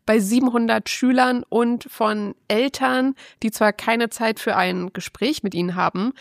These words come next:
aber dann doch sehr viel Energie für Beschwerdebriefe und WhatsApp-Hetze. Können Sie uns eine Szene schildern, wo Sie gemerkt haben, hier läuft was in der Zusammenarbeit Eltern-Schule gerade grundlegend schief?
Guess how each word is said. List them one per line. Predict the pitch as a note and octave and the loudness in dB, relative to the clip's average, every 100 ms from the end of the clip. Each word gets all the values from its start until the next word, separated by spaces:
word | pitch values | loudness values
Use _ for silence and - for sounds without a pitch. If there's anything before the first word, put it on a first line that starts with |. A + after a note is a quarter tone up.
| - - | -18 -8
aber | - G3+ G3+ | -2 2 4
dann | G#3 G#3 G#3 | 4 4 4
doch | A#3+ - - | 2 0 -2
sehr | G#3+ A#3+ | 0 2
viel | C4 - B3 B3 A#3+ A3 | 0 0 2 4 2 0
Energie | G#3+ G#3+ G3+ A#3 | 2 0 2 -2
für | - A3+ G#3+ G#3+ | 0 0 2 2
Beschwerdebriefe | F#3+ G3+ - G3+ G#3+ A3 A3 A3+ A3+ A3 G#3+ G#3 | -2 -4 0 0 2 -2 -2 -4 -2 0 0 0
und | - F#3 G3 G3 _ | 0 0 0 -6 _
WhatsApp-Hetze. | G3+ F#3+ F3 - - - - - - - _ _ _ _ _ _ _ | -4 -2 -2 -6 -10 -8 -10 -10 -12 -12 _ _ _ _ _ _ _
Können | - A#3+ | -4 -2
Sie | C#4+ | 0
uns | C#4 | 0
eine | - G#3 G#3 G3+ | 0 2 2 2
Szene | - - B3 C4 | -2 0 2 4
schildern, | C4+ - B3 A#3+ A#3 A#3+ A#3 | 2 2 4 4 4 2 0
wo | - G#3+ | 0 2
Sie | A3 A3 | 2 2
gemerkt | G3+ G#3+ A3 - | 2 2 0 0
haben, | A3+ A3 A3 A#3 - - - | 2 2 2 -2 -8 -20 -18
hier | - B3 B3+ | 0 4 6
läuft | A3 B3 - | 6 4 2
was | - A#3 A#3+ | 2 2 2
in | - G#3+ | 0 2
der | G#3+ | 2
Zusammenarbeit | G#3 - G3 G#3+ B3+ - A3 A3 G#3+ A3 - | 2 -2 0 2 2 2 2 4 2 2 0
Eltern-Schule | G3+ A#3+ A3+ G#3+ - - B3 B3+ B3+ A#3+ | 2 4 2 2 -2 0 2 4 4 4
gerade | G#3 - G3 G#3 | 0 2 2 2
grundlegend | G3+ - A#3 A#3+ - G3 G3 G3 F#3+ | 0 2 4 4 0 0 2 2 0
schief? | - F3+ - | -6 -8 -10